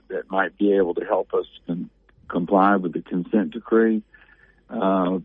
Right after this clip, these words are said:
parks and recreation, uh, public safety, fire trucks.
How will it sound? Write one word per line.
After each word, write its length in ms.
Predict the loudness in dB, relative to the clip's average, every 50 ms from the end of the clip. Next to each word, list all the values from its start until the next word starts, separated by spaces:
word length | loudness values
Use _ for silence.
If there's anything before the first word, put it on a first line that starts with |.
| _ -2
parks 320 | 0 2 2 2 0 -2 -4
and 120 | -4 -2
recreation, 1080 | -2 -2 -2 -4 -4 -4 -2 -2 0 -2 -2 -4 -4 -6 -6 -6 -4 -4 -4 -4 -6 -8 _ _ _ _ _ _ _ _ _ -12
uh, 400 | -8 -4 -2 -2 -2 -2 -2 -2 -4 -6 -10 _ _ _ _ _ 0
public 320 | 2 2 4 4 2 0 0 0
safety, 720 | 2 2 2 2 0 _ 0 2 2 2 2 0 -4 -6 -10 _ _ _ _ 0
fire 240 | 0 2 2 2
trucks. 420 | 0 -2 -4 -2 -2 -2 -4 _